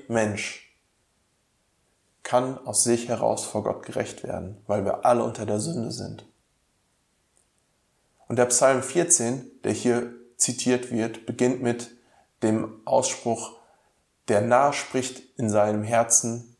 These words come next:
es gibt keinen Gott.“ Und im Kontext des Psalms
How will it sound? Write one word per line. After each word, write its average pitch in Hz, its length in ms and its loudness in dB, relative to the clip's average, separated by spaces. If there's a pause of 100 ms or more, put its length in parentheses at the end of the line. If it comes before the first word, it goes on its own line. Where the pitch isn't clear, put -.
(300)
es - 200 2
gibt 165 220 -2
keinen 98 300 -2
Gott.“ - 340 -6 (1800)
Und 120 320 -2
im 117 140 2
Kontext 175 460 2
des 120 180 0
Psalms 131 640 2